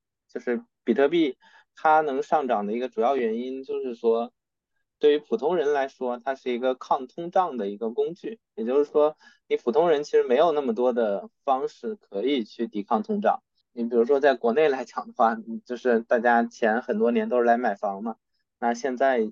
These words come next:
这个清晰的是，这个买房已经出现了一个拐点，那大家就是怎么样才能去，去，去抗通胀？其实你作为一个个人来讲，很，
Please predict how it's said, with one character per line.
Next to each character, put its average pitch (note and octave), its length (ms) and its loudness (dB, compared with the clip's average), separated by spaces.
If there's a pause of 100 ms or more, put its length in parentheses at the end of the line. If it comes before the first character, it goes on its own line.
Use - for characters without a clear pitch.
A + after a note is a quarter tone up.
这 C3+ 120 -4
个 A2 160 -4
清 C#3+ 260 -2
晰 D3 200 0
的 C3+ 120 2
是， B2 200 -6
这 A#2+ 120 -8
个 A#2 140 -2
买 A2 160 -2
房 A2 260 -2
已 B2+ 60 -4
经 A#2+ 200 -6
出 - 160 -8
现 C3+ 200 -4
了 A#2+ 80 2
一 - 20 2
个 A#2+ 140 2
拐 G#2 200 0
点， A2+ 220 -4 (460)
那 A2+ 320 2
大 A#2 180 2
家 A2+ 240 4
就 A#2 140 -4
是 A#2 160 -8
怎 G#2+ 160 -10
么 G#2 80 -6
样 A2+ 200 2
才 A2 160 -6
能 A#2+ 200 -2
去， G#2+ 440 -2 (160)
去， G#2+ 240 -6
去 - 160 -2
抗 A2+ 260 -2
通 A#2+ 180 -2
胀？ C3 240 2 (100)
其 - 160 -4
实 B2+ 420 -2
你 A2 140 -10
作 A#2+ 140 2
为 C3 120 6
一 C3 60 6
个 C#3 180 2
个 - 220 2
人 A3+ 160 2
来 A3 120 -4
讲， A3 180 -8
很， A3 260 -10